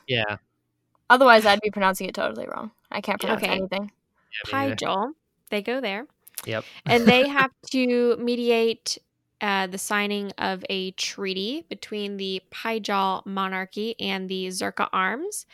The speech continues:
Speaker 1: Mm-hmm.
Speaker 3: And while they are there, it slips out that, um, Qui-Gon had been invited to the Jedi Council, and that's how Obi-Wan found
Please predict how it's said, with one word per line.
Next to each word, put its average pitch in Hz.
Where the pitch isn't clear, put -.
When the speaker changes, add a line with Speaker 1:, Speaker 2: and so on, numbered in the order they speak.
Speaker 1:
Mm-hmm. 123
Speaker 3:
And 240
while 247
they 240
are 233
there, 277
it 240
slips 247
out 262
that, 220
um, 214
Qui-Gon 220
had 214
been 208
invited 202
to 196
the 196
Jedi 190
Council, 254
and 214
that's 359
how 294
Obi-Wan 262
found 339